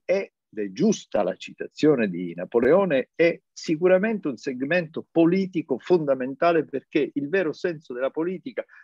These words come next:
ancor più che nella storia, ancor più che nell'esercizio di memoria, è nella geografia ed è l'inciampo fondamentale in cui l'Italia,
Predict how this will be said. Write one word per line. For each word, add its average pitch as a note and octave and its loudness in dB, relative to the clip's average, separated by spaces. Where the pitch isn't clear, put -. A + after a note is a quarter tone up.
ancor F3+ 0
più G3+ -2
che C3 -6
nella C3+ -6
storia, G2+ -2
ancor D#3+ 0
più F#3 -2
che C#3+ -2
nell'esercizio D3 -6
di G#2 -10
memoria, F#2 -10
è F#3+ -2
nella E3 -4
geografia A2 -4
ed F#3+ 2
è B2+ 2
l'inciampo D#3+ -4
fondamentale A#2 -4
in E3 2
cui G#2 -2
l'Italia, A2 0